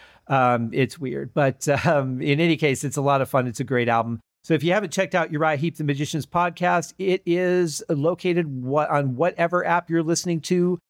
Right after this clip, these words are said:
this podcast on. And if you're streaming it through my website, if you look up at the top of the website, there is the link for Uriah Heep Podcast. Click on that. All of the episodes are there, every single one of them. So you can find the episodes, uh, the most recent episodes on the player on the main page.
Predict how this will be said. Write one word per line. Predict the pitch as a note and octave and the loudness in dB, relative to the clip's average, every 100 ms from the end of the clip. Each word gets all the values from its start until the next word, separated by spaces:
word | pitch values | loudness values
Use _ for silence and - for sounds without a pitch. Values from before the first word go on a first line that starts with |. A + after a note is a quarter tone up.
| _ C#3 | _ -2
this | B3+ - | -2 0
podcast | F#3 C#3 A#2 B2 G#2+ - | 0 0 2 0 0 -2
on. | A#2+ C3+ _ _ - | -6 -8 _ _ -4
And | D3 | 0
if | D3 | 0
you're | D3 | -2
streaming | - F3 E3 | 0 0 0
it | E3+ | 0
through | E3+ | 0
my | D3+ C3+ | 2 2
website, | C3+ C3 D#3 C#3 C#3 C#3 | 2 0 0 0 0 0
if | B2 | 0
you | C3+ | 2
look | B2+ B2+ | 0 2
up | C#3 | -2
at | C#3+ | -4
the | B2 | -6
top | G#3 G#3+ | -2 -2
of | G3 | -2
the | F#3+ | 0
website, | F#3+ - E3+ C#3 | 0 0 0 0
there | C#3+ C#3+ | -2 0
is | C#3+ C#3 C3+ A2 | 0 0 -2 -2
the | C3 | 0
link | C3 B2+ | 0 -2
for | - C3 B2 | -2 0 2
Uriah | A#2 B2 A#2 | 2 2 2
Heep | C3 E3+ | 0 -2
Podcast. | E3+ E3+ - E3+ E3 - _ _ _ | -2 -2 0 0 0 -4 _ _ _
Click | A3+ A3+ | -6 -2
on | G#3 F#3+ | 0 0
that. | F#3 F3+ - | 0 -2 -2
All | F#3 G3 G3+ | 0 2 0
of | E3+ | -2
the | F#3+ | -2
episodes | E3 F3+ D#3 E3+ E3+ C#3+ | -2 -2 -2 0 0 0
are | D3+ D#3+ | 0 0
there, | C#3 C#3 F3 A#2 A2 | 0 0 2 0 -2
every | C#3+ E3+ | -4 -4
single | E3 F3 D#3+ | -4 -2 0
one | D#3+ | 0
of | B2 | -2
them. | A2 | -8
So | - D3+ C3+ C3 | -2 0 2 2
you | C3 D3 | 0 -2
can | D#3 C#3+ | 0 -4
find | - D#3 E3 D3+ | -2 -2 -2 -2
the | C#3+ | 0
episodes, | C#3 D#3 - D3 C3+ C#3 - _ _ - | 0 -2 -2 0 2 0 -4 _ _ -4
uh, | D#3+ B2 | 0 0
the | A#2+ | 0
most | C3+ C#3 - | 0 0 0
recent | D3+ E3+ E3+ | -2 0 0
episodes | D3+ D3 - C#3+ C#3 - | -2 -2 0 0 0 0
on | C#3 C3 | -2 -2
the | |
player | A#2 D3+ C3+ C3+ | -4 0 0 2
on | B2+ A#2+ | 0 -2
the | |
main | B2 E3 F3+ | 0 0 0
page. | E3+ E3 F3 E3+ | 0 0 0 -4